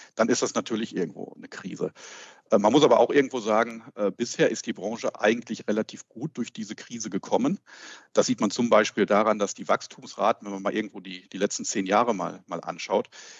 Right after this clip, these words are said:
die waren schon ganz ordentlich. Also das, das jährliche Lebensversicherungswachstum natürlich immer so ein bisschen auf und ab, war im Schnitt knapp zwei Prozent. Und, äh, das ist ungefähr auch das Niveau, wie das deutsche Bruttoinlandsprodukt gewachsen ist. Also es ist nicht so, dass jetzt die Lebensversicherer völlig von der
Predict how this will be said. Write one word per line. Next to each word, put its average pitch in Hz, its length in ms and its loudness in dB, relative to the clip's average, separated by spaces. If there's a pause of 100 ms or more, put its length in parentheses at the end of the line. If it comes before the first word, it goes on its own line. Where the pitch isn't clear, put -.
(120)
die 107 120 -2
waren 98 180 4
schon 120 200 -4
ganz 117 220 0
ordentlich. 98 600 -2 (100)
Also 87 240 -14
das, - 340 -20
das - 200 -20
jährliche 98 320 4
Lebensversicherungswachstum 107 1120 -4
natürlich 95 340 -14
immer 104 180 -4
so 90 80 -8
ein 92 220 -12
bisschen - 240 -14
auf 92 180 2
und 98 120 -8
ab, - 260 2 (320)
war 101 180 4
im 104 100 -2
Schnitt - 300 -4
knapp - 300 -2
zwei 107 240 2
Prozent. - 300 -10 (340)
Und, 107 520 -8
äh, 98 200 4
das - 200 0
ist - 80 -12
ungefähr 113 420 2
auch 90 80 2
das - 240 -4
Niveau, 104 300 -2
wie 110 60 0
das 101 120 -4
deutsche 104 480 0
Bruttoinlandsprodukt 110 800 0
gewachsen 78 460 -6
ist. - 200 -12
Also 85 160 -2
es - 80 -6
ist - 40 -6
nicht 110 140 -2
so, 110 100 2
dass 104 160 4
jetzt 98 160 2
die 101 60 -2
Lebensversicherer 98 680 -2
völlig 104 300 0
von 101 140 0
der 92 120 2